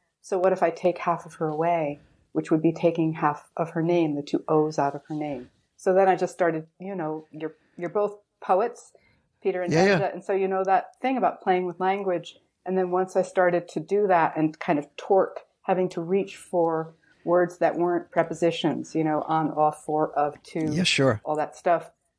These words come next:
Speaker 1: then the language started to have some kind of resonance that I could believe in. And then I wasn't feeling bored. I wasn't feeling like I didn't believe it. And, and so that,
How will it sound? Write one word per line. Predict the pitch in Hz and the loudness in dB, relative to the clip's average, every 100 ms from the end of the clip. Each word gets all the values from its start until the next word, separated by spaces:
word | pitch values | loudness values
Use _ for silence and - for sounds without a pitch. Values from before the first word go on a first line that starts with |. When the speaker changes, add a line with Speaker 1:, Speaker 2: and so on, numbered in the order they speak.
| _ | _
Speaker 1:
then | 165 185 185 | -6 -4 0
the | 185 | 2
language | 180 170 175 165 160 | 4 2 2 0 -2
started | - 170 160 160 | 0 4 4 2
to | 165 | -2
have | 160 - 165 165 160 | -6 0 2 2 -2
some | - 160 | -6 -4
kind | - 165 | -2 -2
of | 160 | 2
resonance | 156 175 175 151 - - | 4 4 4 0 0 -6
that | 165 156 | -4 -4
I | 151 | -4
could | 156 - | -6 -4
believe | 156 170 165 | -2 -2 -2
in. | 151 - - _ _ _ _ - | -4 -8 -14 _ _ _ _ -2
And | 156 | 2
then | 165 160 | 2 2
I | 151 | 2
wasn't | 151 160 - | 2 -2 -2
feeling | 156 156 151 147 - | 0 0 0 -4 0
bored. | 151 151 147 | 0 2 0
I | 135 | -2
wasn't | 139 147 151 | -4 -6 -6
feeling | - 147 147 | 0 0 0
like | 143 - | -4 -4
I | |
didn't | 139 143 131 | 0 2 2
believe | 143 139 151 139 | 2 4 4 2
it. | 117 - _ _ _ _ _ _ | -6 -10 _ _ _ _ _ _
And, | 156 151 156 156 - | -12 -8 -8 -10 -10
and | 170 | -10
so | - 180 | -6 -4
that, | 190 - | -4 -6